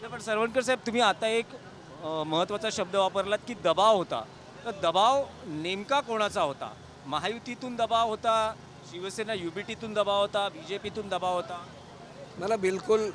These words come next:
Speaker 2: भारतीय जनता पक्ष किंवा महायुतीतून दबाव नव्हता. दबाव कुठून होता ह्याची पूर्ण माहिती आपल्यासारख्या,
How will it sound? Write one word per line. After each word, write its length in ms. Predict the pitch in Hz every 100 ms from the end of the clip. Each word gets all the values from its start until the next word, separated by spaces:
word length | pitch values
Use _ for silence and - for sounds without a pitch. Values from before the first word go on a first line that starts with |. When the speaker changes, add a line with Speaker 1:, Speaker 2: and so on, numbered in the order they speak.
| -
Speaker 2:
भारतीय 340 | 175 175 196
जनता 320 | 180 170 170 170
पक्ष 280 | 165 -
किंवा 320 | 170 165 170 160
महायुतीतून 920 | 147 160 - 170 151 160 151 160 160
दबाव 300 | 151 151 160
नव्हता. 400 | 160 156 180 180 - - - - - - -
दबाव 240 | 175 196
कुठून 420 | 202 185 202 220
होता 200 | 214 196
ह्याची 360 | 202 185 190 196
पूर्ण 340 | - 190 208
माहिती 400 | 220 202 175 175
आपल्यासारख्या, 800 | 185 170 180 170 180 - 180 175